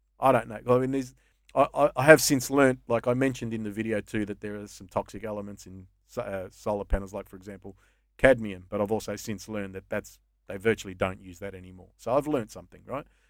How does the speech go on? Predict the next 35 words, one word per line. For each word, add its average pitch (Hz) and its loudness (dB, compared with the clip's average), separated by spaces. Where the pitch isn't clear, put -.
But 143 6
at - 0
the 180 4
end 151 6
of 120 2
the 107 -6
day, 123 4
I 131 4
mentioned 131 0
it 113 4
in 117 -2
the 110 -2
video, 120 0
and 120 -2
they're 156 4
all 180 6
going, 196 0
"Oh, 262 4
they 277 2
don't 233 0
use 220 -6
cadmium 170 2
anymore." 143 -4
I'm 160 -10
like, 170 2
"Yeah, 160 -6
you're 131 -8
missing 156 -10
the 131 -8
fucking 110 2
point 110 -10
here. 87 -20
The - -16
point 165 8
is 107 0